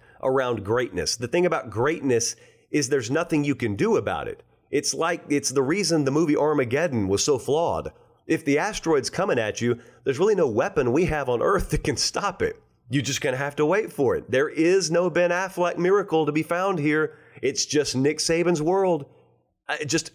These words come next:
I, I know if you're an Auburn fan or if you're anything other than an Alabama fan, it's not fun to listen to. That's why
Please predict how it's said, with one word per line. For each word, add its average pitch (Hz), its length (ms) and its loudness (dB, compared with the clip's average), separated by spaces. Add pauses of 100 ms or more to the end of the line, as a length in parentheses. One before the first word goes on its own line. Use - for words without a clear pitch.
I, 123 180 -4
I 120 180 -2
know 160 220 2
if 180 140 -4
you're 180 120 4
an 175 80 2
Auburn 208 320 2
fan 196 280 0
or 143 60 4
if 131 100 -4
you're 165 120 2
anything 165 320 2
other 147 160 0
than 135 180 0
an 139 60 0
Alabama 139 440 0
fan, 117 200 0
it's 87 120 -4
not - 160 -4
fun 135 340 -2
to 113 60 4
listen 139 340 2
to. 180 240 2 (260)
That's 165 280 -2
why 156 180 0